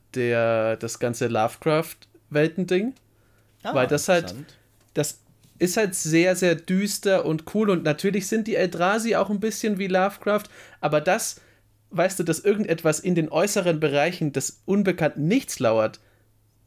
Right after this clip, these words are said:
Speaker 1: da kannst du im Grunde alles reinpacken. Und das ist ja, was Lovecraft macht und das ist, was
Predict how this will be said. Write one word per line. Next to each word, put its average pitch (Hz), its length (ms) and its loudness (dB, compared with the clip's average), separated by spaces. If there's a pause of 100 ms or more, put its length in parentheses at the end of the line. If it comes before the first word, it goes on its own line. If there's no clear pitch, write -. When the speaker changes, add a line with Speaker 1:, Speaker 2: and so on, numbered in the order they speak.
(160)
Speaker 1:
da 151 120 0
kannst 208 240 -2
du 208 40 2
im 180 100 2
Grunde 180 300 2
alles 151 320 0
reinpacken. 120 640 -2 (240)
Und 139 200 -4
das - 140 -10
ist 165 140 -4
ja, 131 100 2
was 120 240 -6
Lovecraft 131 480 -2
macht 175 240 -4
und 139 140 -8
das 123 160 -12
ist, - 200 -18
was - 280 -8